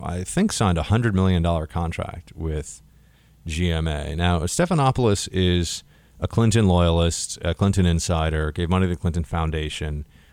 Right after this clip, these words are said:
worked in the Clinton White House, as you know, and he's able to put on the journalism hat without saying, "I'm a Democrat." One of my favorite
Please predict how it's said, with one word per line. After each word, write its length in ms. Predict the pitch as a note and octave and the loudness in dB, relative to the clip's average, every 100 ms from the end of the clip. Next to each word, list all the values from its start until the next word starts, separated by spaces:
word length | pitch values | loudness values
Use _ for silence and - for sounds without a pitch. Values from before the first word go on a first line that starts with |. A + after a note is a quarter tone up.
| _ | _
worked 240 | G2+ A2 - | 0 0 0
in 60 | |
the 60 | G2 | -2
Clinton 320 | - E2 E2 | 0 -2 -2
White 200 | D#2+ D#2 | -2 -4
House, 500 | D2+ D2 D2 - - - | -4 -6 -8 -10 -16 -8
as 240 | D#2+ D2+ | -6 -6
you 100 | D#2+ | -6
know, 360 | D#2 D2+ D#2 D2+ _ _ _ _ _ _ _ | -6 -6 -10 -12 _ _ _ _ _ _ _
and 420 | F#2 F#2 F#2 F2+ | 0 2 4 2
he's 360 | - - A2 G2+ | -2 -2 0 2
able 180 | A#2 A2+ | 2 2
to 80 | |
put 160 | G#2 A2 | 2 4
on 140 | G2+ | 4
the 80 | F#2+ | 4
journalism 520 | E2 D#3 C#3 E2+ D#2 | 2 2 2 0 -2
hat 300 | D2 D#2+ - - _ _ _ | -8 -10 -12 -18 _ _ _
without 500 | G2 G#2 B2+ D#3+ F#3+ | 0 2 4 4 4
saying, 500 | - E3 D3 C3+ B2+ G#2 | 2 4 4 4 2 2
"I'm 240 | A2 G#2+ | 4 4
a 60 | F2 | 4
Democrat." 540 | B2+ A2+ - D#2 - _ _ _ _ _ _ _ - | 2 2 -2 -12 -12 _ _ _ _ _ _ _ -6
One 340 | F2 E2+ G2+ | -4 0 2
of 60 | F#2+ | 2
my 80 | |
favorite 440 | E2+ - G#2 F2+ | 0 2 4 4